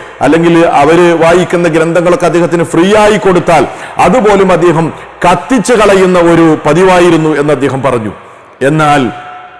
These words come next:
നബി സല്ലല്ലാഹു അലൈഹി വസല്ലമയുടെ മുടിയാണെന്ന് പറഞ്ഞ് കാന്തപുരം കൊണ്ടുവന്ന ഈ മുടിയെ സംബന്ധിച്ച് വിശദമായ അന്വേഷണങ്ങളും യാത്രകളും ഒക്കെ നടത്തിയപ്പോൾ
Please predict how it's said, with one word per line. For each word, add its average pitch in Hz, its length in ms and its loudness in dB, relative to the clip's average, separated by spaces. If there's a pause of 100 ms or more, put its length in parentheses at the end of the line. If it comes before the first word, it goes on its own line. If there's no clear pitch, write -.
(600)
നബി 135 200 -2
സല്ലല്ലാഹു 170 580 2
അലൈഹി 170 340 2
വസല്ലമയുടെ 175 640 2
മുടിയാണെന്ന് 185 640 2
പറഞ്ഞ് 175 260 0
കാന്തപുരം 185 600 0
കൊണ്ടുവന്ന 185 420 0
ഈ 185 100 2
മുടിയെ 180 300 0
സംബന്ധിച്ച് 190 540 -2
വിശദമായ 190 720 2 (260)
അന്വേഷണങ്ങളും 196 880 0
യാത്രകളും 208 600 2
ഒക്കെ 202 160 0
നടത്തിയപ്പോൾ 208 680 2